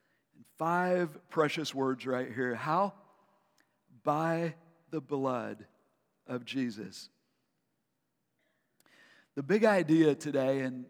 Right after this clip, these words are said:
if, if there's one thing to walk away today remembering, it's this. God invites us to draw near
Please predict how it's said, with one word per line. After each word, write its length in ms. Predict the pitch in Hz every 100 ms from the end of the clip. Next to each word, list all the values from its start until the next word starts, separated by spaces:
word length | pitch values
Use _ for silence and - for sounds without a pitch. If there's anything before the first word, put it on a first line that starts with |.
| -
if, 80 | - _
if 140 | 147
there's 180 | - 120
one 380 | 123 147 180 170
thing 280 | - 165 160
to 60 |
walk 300 | 131 135 135
away 380 | 139 135 135 120 - _ _ _
today 400 | - 135 135 131 - - _ _ _ _ _ _ _ _ -
remembering, 640 | 143 143 151 147 123 123
it's 200 | 131 -
this. 380 | - 107 90 - _ _ _ 123
God 280 | 143 165 214
invites 440 | 185 147 151 143
us 140 | 143
to 140 | - 143
draw 360 | 113 131 123
near 400 | 123 120 113 104